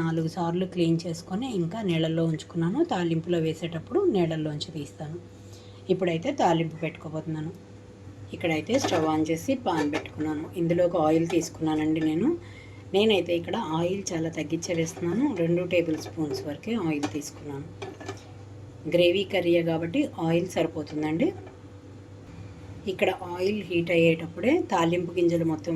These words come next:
వేసుకుంటున్నాను. ఇందులో వేసిన పప్పులన్నీ కూడా ఎర్రగా వేగేలాగా వేయించుకోవాలి. ఇక్కడ చూడండి, పప్పులన్నీ ఎర్రగా వేగిపోయినప్పుడు ఇందులోకి కరివేపాకు రెమ్మలు కూడా వేసుకుంటున్నాను. ఇవన్నీ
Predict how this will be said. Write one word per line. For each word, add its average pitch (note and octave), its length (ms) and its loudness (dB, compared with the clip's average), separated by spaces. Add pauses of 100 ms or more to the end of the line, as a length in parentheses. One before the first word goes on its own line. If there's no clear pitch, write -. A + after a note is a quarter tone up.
వేసుకుంటున్నాను. F3+ 640 -2 (180)
ఇందులో E3 360 2
వేసిన D#3 280 0 (120)
పప్పులన్నీ E3+ 640 2
కూడా F3+ 160 4 (100)
ఎర్రగా E3 360 0 (100)
వేగేలాగా D#3 600 0 (600)
వేయించుకోవాలి. D3 720 0 (2250)
ఇక్కడ - 240 -2
చూడండి, F3 280 6 (120)
పప్పులన్నీ E3 580 4
ఎర్రగా E3 360 0
వేగిపోయినప్పుడు D#3+ 600 6 (760)
ఇందులోకి F3 400 0 (100)
కరివేపాకు E3+ 540 0
రెమ్మలు D#3+ 300 -2
కూడా D#3+ 180 0
వేసుకుంటున్నాను. F#3 680 -4 (1700)
ఇవన్నీ E3+ 300 6